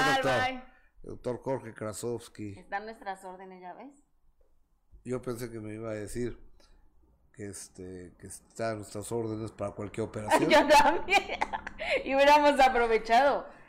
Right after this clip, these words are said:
Speaker 2: Porque ya sí, Gus, ya se cuelgan las cosas.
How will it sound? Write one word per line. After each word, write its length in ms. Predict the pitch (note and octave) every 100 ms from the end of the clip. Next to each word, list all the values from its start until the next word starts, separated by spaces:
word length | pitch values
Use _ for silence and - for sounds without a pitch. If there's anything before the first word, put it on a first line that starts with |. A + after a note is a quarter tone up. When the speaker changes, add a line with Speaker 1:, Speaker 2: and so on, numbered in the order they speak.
| - _ - - - -
Speaker 2:
Porque 280 | A3+ G3 G#3
ya 260 | A3+ A#3+ -
sí, 120 | F4
Gus, 160 | B3+ B3+
ya 120 | F3
se 180 | - C4+
cuelgan 380 | B3 F3+ A3+ B3+
las 180 | A#3 -
cosas. 600 | - - - A#3 G3